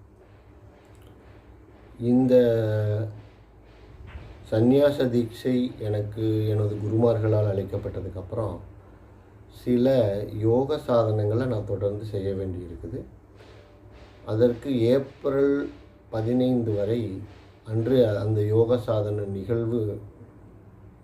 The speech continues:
முற்று பெறுதுன்னு சொல்ல முடியாது, அதனுடைய ஒரு பகுதி வந்து நிறைவேறுது. அப்போ ஏப்ரல் பதினாலாம் தேதி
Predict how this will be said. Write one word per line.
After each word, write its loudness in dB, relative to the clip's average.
முற்று -2
பெறுதுன்னு 4
சொல்ல -2
முடியாது, -6
அதனுடைய 4
ஒரு 2
பகுதி 2
வந்து 4
நிறைவேறுது. -2
அப்போ 0
ஏப்ரல் 2
பதினாலாம் 0
தேதி 0